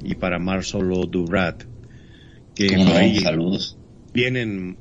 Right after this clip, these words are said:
Speaker 1: viene manejando y escuchando la radio, nos están diciendo, ¿eh? Qué,
Speaker 2: Ah, muy
Speaker 1: qué
Speaker 2: bien.
Speaker 1: belleza, qué belleza. Muy bien. Bueno, haciendo el, el seguimiento del tema de hoy, vamos a, vamos a debatir qué es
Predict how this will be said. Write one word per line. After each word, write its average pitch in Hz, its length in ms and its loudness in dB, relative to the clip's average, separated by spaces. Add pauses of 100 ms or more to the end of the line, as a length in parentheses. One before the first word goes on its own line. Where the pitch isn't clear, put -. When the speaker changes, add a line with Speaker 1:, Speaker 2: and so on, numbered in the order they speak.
Speaker 1:
viene 156 220 0
manejando 156 560 -4
y 139 100 -4
escuchando 107 520 -10
la 90 260 -8
radio, 95 280 -4
nos 87 180 -8
están 98 280 -8
diciendo, 80 480 -6
¿eh? 107 120 -6 (420)
Qué, 104 100 2
Speaker 2:
Ah, 107 160 6
muy 117 140 6
Speaker 1:
qué 90 60 6
Speaker 2:
bien. 101 140 4
Speaker 1:
belleza, - 260 -4 (440)
qué 101 100 -8
belleza. 90 420 -6 (420)
Muy 208 160 2
bien. 104 300 0 (480)
Bueno, 95 280 -4 (440)
haciendo 190 380 0
el, 101 440 0
el 107 360 -4
seguimiento 117 600 -4
del 90 360 -2
tema 107 260 2
de 98 100 2
hoy, 92 280 0 (640)
vamos 127 460 4
a, 87 500 -4 (320)
vamos 131 380 2
a 101 100 4 (120)
debatir 98 460 -4
qué 110 360 4
es - 220 -6